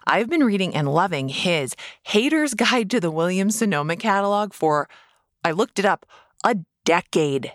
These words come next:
now. So Drew is still all of those things. He's still a writer, but in twenty eighteen, he woke up in the hospital after a two-week coma.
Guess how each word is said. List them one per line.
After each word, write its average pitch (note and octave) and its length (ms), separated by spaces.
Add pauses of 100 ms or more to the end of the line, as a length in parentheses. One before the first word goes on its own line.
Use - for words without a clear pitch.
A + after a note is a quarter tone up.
now. - 460 (840)
So G#3 320 (500)
Drew C#4 260
is C4 140
still D#3+ 540
all D#3+ 180
of G3 100
those G3 200
things. - 240
He's - 160
still A#3 280
a - 80
writer, A#2 400
but C#3+ 280
in D3+ 160
twenty A3 420
eighteen, C3+ 400
he C3+ 160
woke D3+ 320
up G#3 160
in G#3+ 80
the A3+ 80
hospital A#2+ 640
after C#3+ 340
a C#3 120
two-week F3 800 (140)
coma. - 500